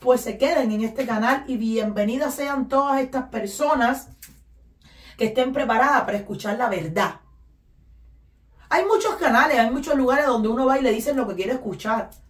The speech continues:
Pero no es lo que tú quieres escuchar, es lo que tú estás pasando en el día de hoy, en tu vida, ese trabajo que tú estás pasando, esa dificultad, cómo resolverla.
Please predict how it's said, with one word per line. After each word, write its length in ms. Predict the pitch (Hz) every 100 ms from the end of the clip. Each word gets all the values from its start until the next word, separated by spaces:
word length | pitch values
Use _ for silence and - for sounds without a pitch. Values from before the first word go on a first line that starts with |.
| - - - -
Pero 160 | 262
no 180 | 262 370
es 120 | 480
lo 140 | 339 -
que 120 | 269
tú 120 | 269
quieres 280 | 285 294 277
escuchar, 440 | 247 - 214 269
es 60 | 226
lo 160 | 233
que 80 | 220
tú 280 | 214 - 294
estás 380 | 262 - 247 -
pasando 680 | 254 247 - 285 320 320 233
en 80 | 214
el 140 | 202
día 260 | 214 254 269
de 120 | 233
hoy, 540 | 233 269 220 240 262 - -
en 200 | 226 220
tu 180 | 226 196
vida, 340 | 262 302 240
ese 160 | 233 269
trabajo 360 | 240 226 247 247
que 80 |
tú 100 | 220
estás 180 | 220 240
pasando, 760 | 233 - - 233 254 202 202 - - -
esa 220 | 233 -
dificultad, 800 | 294 254 - 220 220 202 - 277 -
cómo 280 | 262 269 277
resolverla. 1300 | 220 202 - 196 190 180 190 247 254 220 175 -